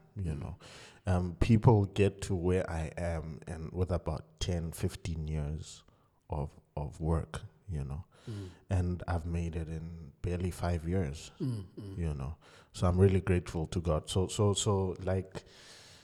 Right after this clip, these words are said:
Speaker 1: I grew very quickly,
Speaker 2: Mm.
Speaker 1: you know.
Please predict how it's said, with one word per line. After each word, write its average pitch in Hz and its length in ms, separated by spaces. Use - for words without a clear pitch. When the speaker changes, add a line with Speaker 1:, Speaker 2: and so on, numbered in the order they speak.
Speaker 1:
I 113 100
grew 110 320
very 120 360
quickly, 104 580
Speaker 2:
Mm. 117 260
Speaker 1:
you 90 160
know. 104 220